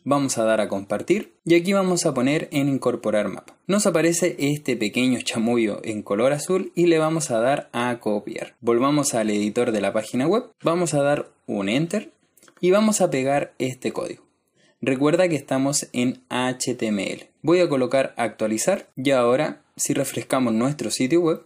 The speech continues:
podrás ver que en el apartado de contacto aparece el mapa con la dirección que acabamos de colocar. Voy a volver a editar página y aquí tú puedes colocar los datos de tu empresa, como el teléfono, dirección,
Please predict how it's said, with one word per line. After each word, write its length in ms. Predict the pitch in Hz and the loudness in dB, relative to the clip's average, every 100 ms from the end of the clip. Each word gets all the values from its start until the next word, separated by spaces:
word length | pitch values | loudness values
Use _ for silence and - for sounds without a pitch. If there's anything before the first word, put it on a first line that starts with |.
| - | -2
podrás 360 | 147 175 202 165 | 2 4 4 4
ver 200 | 165 151 | 2 2
que 120 | 135 | 0
en 40 | |
el 120 | 127 | 2
apartado 520 | 120 107 107 127 120 107 | 2 0 0 2 2 2
de 140 | 104 | 0
contacto 640 | 147 185 202 - 214 277 _ | -2 -2 -4 -4 -8 -8 _
aparece 920 | 147 165 170 143 135 139 - 147 - 117 | -2 0 2 2 2 0 0 -2 -2 -2
el 120 | 104 | -2
mapa 320 | 95 - - _ _ _ _ _ | -4 -8 -14 _ _ _ _ _
con 160 | - 190 | -2 2
la 60 | 170 | 4
dirección 580 | 147 120 113 143 143 | 4 2 0 0 0
que 80 | 143 | -2
acabamos 500 | 127 107 107 110 110 | -2 0 2 0 -2
de 120 | 113 | -2
colocar. 420 | 104 95 - - - _ | -2 -4 -4 -8 -12 _
Voy 220 | - 139 147 | -2 0 4
a 80 | |
volver 320 | 131 123 135 127 | 4 4 4 2
a 80 | |
editar 380 | 110 104 110 117 | 2 0 -2 0
página 400 | 185 180 208 233 _ _ _ - | 0 0 -2 -4 _ _ _ -2
y 80 | |
aquí 160 | 196 220 | 0 2
tú 160 | 214 185 | 0 2
puedes 240 | 185 175 | 4 4
colocar 520 | 160 131 123 110 - _ _ _ _ _ _ - | 0 0 2 0 -2 _ _ _ _ _ _ -4
los 200 | 123 113 | -2 2
datos 300 | 127 110 101 | 0 0 -2
de 120 | 98 | -2
tu 100 | 120 | -2
empresa, 520 | 123 170 196 202 214 - | -2 0 0 0 -4 -8
como 220 | - 123 | -2 0
el 120 | 113 104 | 0 -2
teléfono, 600 | 107 127 - 127 120 - | -2 -2 -2 -2 -2 -2
dirección, 640 | 113 92 - - 110 107 | -2 -2 -4 -4 -4 -6